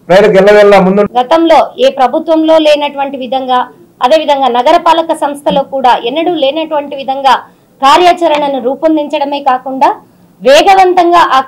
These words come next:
Speaker 2: కార్యాచరణను ముందుకు తీసుకెళ్లడంలో మా సారథి నగర మేయర్ వసీం సలీం గారికి ప్రత్యేక కృతజ్ఞతలు, ఒక గుర్తింపు ఏర్పరచుకునే విధంగా మా కార్యాచరణ ఉన్-, ఉంది అని చెప్పడంలో అతిశయోక్తి ఎక్కడా కూడా లేదు. మౌలిక వసతులు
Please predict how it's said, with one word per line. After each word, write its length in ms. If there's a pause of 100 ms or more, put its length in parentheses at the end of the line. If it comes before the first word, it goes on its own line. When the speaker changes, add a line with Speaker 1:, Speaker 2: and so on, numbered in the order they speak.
Speaker 2:
కార్యాచరణను 1000
ముందుకు 320
తీసుకెళ్లడంలో 840 (460)
మా 80 (220)
సారథి 380 (140)
నగర 200 (120)
మేయర్ 320
వసీం 280 (400)
సలీం 320
గారికి 320 (220)
ప్రత్యేక 380 (140)
కృతజ్ఞతలు, 720
ఒక 100 (120)
గుర్తింపు 360 (140)
ఏర్పరచుకునే 680
విధంగా 340 (420)
మా 80 (160)
కార్యాచరణ 560 (160)
ఉన్-, 220 (140)
ఉంది 280
అని 200
చెప్పడంలో 520 (400)
అతిశయోక్తి 580 (460)
ఎక్కడా 240 (100)
కూడా 140 (120)
లేదు. 240 (240)
మౌలిక 260 (100)
వసతులు 380